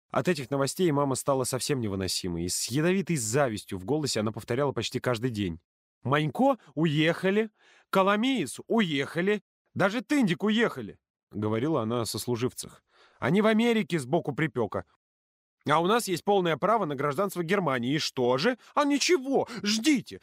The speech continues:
Сколько можно ждать? Мы тут скоро с голоду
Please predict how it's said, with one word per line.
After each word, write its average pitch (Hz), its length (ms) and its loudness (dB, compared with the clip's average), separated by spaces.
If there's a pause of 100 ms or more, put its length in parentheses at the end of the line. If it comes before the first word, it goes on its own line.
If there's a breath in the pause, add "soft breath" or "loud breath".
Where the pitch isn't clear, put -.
(120)
Сколько 262 340 2
можно 214 240 0
ждать? 170 420 0 (360)
Мы 190 120 2
тут 254 160 2
скоро 262 260 2
с 139 100 -6
голоду 202 460 2